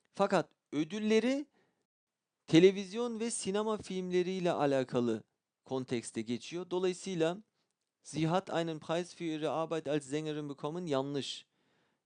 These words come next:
Ne olarak aldı? Als Schauspielerin bekommen. Sie hat einen Preis für ihre,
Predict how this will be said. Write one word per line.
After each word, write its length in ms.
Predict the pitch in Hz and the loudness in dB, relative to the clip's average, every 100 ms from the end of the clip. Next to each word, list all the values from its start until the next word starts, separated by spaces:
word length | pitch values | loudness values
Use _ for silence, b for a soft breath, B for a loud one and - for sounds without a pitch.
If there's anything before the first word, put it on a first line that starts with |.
| _ | _
Ne 140 | 127 185 | 0 2
olarak 500 | 190 156 131 - - | 2 2 -2 -4 -4
aldı? 320 | 110 113 175 | -2 0 -2
Als 480 | 139 160 180 - - _ _ - | 2 2 0 -8 -20 _ _ -16
Schauspielerin 920 | - 151 190 - 151 123 113 104 104 | -8 -6 -6 -8 -6 -4 -4 -6 -8
bekommen. 340 | 107 - - - _ _ _ _ _ _ _ _ _ _ _ _ b b b | -12 -16 -18 -20 _ _ _ _ _ _ _ _ _ _ _ _ b b b
Sie 200 | - 113 | -10 -4
hat 240 | 120 156 - | 2 2 2
einen 300 | 123 113 107 | 0 0 -4
Preis 420 | - 131 175 - | -2 0 0 -4
für 160 | - 135 | -6 -4
ihre, 380 | 110 117 107 | -2 -2 -4